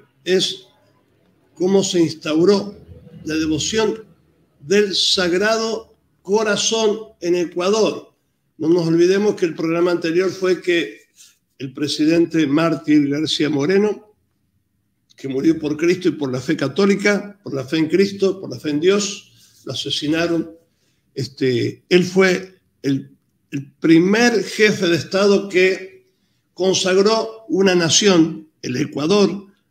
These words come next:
al Sagrado Corazón de Jesús. En todos lados era negada esta, encar-,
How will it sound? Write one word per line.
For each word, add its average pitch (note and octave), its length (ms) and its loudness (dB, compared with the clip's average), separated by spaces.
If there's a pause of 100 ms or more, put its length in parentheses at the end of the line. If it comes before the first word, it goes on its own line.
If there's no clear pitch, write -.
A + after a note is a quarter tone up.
al C#3 140 -4
Sagrado F#3 600 0
Corazón G3+ 540 0
de F#3 80 -2
Jesús. F3+ 460 0 (580)
En C#3+ 220 -8
todos G#3 280 2
lados F#3+ 680 0 (180)
era F3+ 260 -4
negada F3+ 460 -2
esta, C#3+ 420 -6
encar-, C3 420 -10